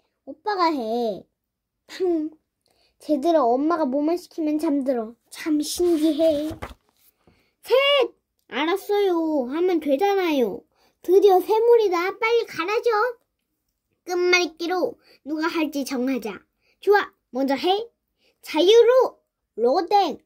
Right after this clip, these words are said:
댕. 된장찌개. 된장찌개가 어딨어? 된장찌개지.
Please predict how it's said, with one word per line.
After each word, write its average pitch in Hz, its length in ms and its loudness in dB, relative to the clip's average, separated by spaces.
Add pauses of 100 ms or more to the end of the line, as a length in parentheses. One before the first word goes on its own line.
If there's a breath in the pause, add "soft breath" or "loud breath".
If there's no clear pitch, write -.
(160)
댕. 349 540 -2 (480)
된장찌개. 466 800 2 (300)
된장찌개가 480 880 0
어딨어? 523 420 2
된장찌개지. 370 1300 0